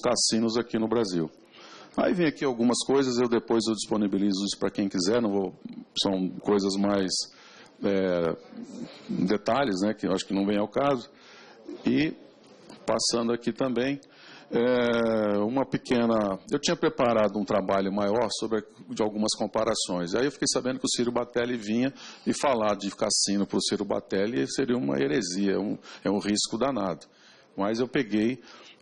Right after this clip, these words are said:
como nós tivemos um contato com Las Vegas, e Las Vegas é uma referência do, né, do cassino mundial,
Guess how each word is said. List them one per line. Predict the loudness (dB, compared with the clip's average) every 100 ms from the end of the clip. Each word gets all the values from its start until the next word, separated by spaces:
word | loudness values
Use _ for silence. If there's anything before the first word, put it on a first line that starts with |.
| -2
como | 0 2
nós | 2 2
tivemos | 2 2 0 0
um | -2
contato | -2 -2 -2 -4 -2
com | 0
Las | 0 0
Vegas, | 0 0 0 -2
e |
Las | 0 0 0
Vegas | 0 0 0
é | 0
uma | -2
referência | -4 -2 0 0 0 0 -2
do, | -4 -8
né, | -10 -10 -4 0 0 -2
do | -6
cassino | -4 -2 0 0 2
mundial, | 2 0 2 2 2 0